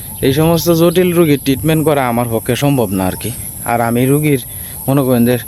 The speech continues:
সাময়িক শুধু প্যারাসিটামল, কোনো অ্যান্টিবায়োটিক পর্যন্ত যাই না আমি।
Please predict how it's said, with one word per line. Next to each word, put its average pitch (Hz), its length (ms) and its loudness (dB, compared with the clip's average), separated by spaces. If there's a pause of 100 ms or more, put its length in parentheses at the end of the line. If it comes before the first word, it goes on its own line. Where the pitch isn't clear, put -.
(320)
সাময়িক 180 500 2
শুধু 147 300 2
প্যারাসিটামল, 160 720 2 (340)
কোনো 160 160 2
অ্যান্টিবায়োটিক 151 640 2
পর্যন্ত 135 560 0
যাই 127 140 2
না 113 160 0
আমি। 80 140 -4